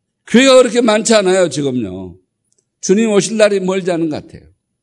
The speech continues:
이십사 장, 마태복음 이십사 장, 여기 십삼 장 쭉 읽어보면요.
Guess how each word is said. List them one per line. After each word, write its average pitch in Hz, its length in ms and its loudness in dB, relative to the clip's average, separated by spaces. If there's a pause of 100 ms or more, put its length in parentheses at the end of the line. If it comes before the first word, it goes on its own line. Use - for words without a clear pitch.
(1500)
이십사 180 580 -2
장, 175 220 0 (120)
마태복음 170 360 0
이십사 170 320 -2
장, 175 300 0
여기 175 180 -2
십삼 180 420 -4
장 175 200 -2
쭉 175 160 -2
읽어보면요. 165 1000 0